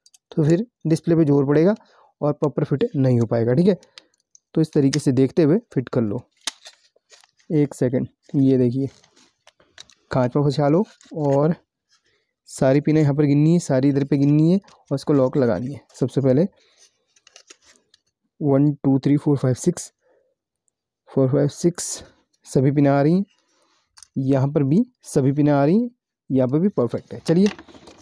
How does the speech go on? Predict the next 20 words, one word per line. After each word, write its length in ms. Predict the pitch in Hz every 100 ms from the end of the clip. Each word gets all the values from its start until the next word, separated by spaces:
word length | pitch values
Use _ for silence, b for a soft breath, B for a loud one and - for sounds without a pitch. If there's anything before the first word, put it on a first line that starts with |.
| _ -
चेक 180 | 127
करते 220 | 127 110 135
हैं। 80 |
ऐसे 140 | 151 190
डिस्प्ले 300 | 196 - 208
नहीं 140 | 214
चलेगी, 360 | 196 165 160 247 - -
थोड़ा 100 | 165
सा 100 | 160
हमें 140 | 180 185
हिलाना 280 | 135 131
पड़ेगा 260 | 143 135 151
क्योंकि 200 | 160 190
पिन 180 | 180 170
अभी 160 | 160 165
सोल्डरिंग 340 | - 135 139
हमने 220 | 127 170 226 B B B B
नहीं 280 | 135 127 139
करी 260 | 127 117
है। 140 | 113